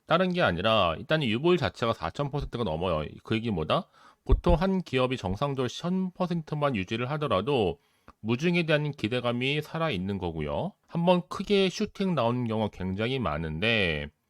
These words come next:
여러분, 세력들, 아, 정말 가만히 있질 않습니다. 이미 세력주 같은 경우에는 바닥에서부터 매집이 완료된 상태일 뿐만 아니라, 이 말은 뭐다?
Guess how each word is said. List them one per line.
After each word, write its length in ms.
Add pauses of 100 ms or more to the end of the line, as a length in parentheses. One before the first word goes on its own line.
(280)
여러분, 180
세력들, 580
아, 420
정말 520 (120)
가만히 360
있질 160
않습니다. 640 (400)
이미 200
세력주 440
같은 300
경우에는 580 (340)
바닥에서부터 1000
매집이 360
완료된 460
상태일 440
뿐만 300
아니라, 760
이 80
말은 200
뭐다? 400